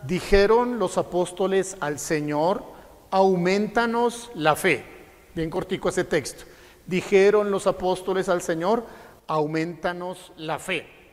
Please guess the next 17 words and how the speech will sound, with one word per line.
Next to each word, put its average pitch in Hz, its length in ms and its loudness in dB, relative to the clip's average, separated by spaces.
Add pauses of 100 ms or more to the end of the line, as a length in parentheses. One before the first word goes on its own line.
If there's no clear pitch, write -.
(360)
Es - 120 -20
una 196 400 -8
petición 175 580 -8
bien, 180 400 -8
bien 165 160 -6
interesante. 165 800 -6 (320)
Y 208 140 -6
de 208 260 0
eso 208 400 -4
vamos 190 300 -6
a 208 60 -8
comenzar 170 500 -8
el 175 140 -10
tema 175 240 -6
en 175 60 -8
esta 180 200 -10
mañana, 226 420 -6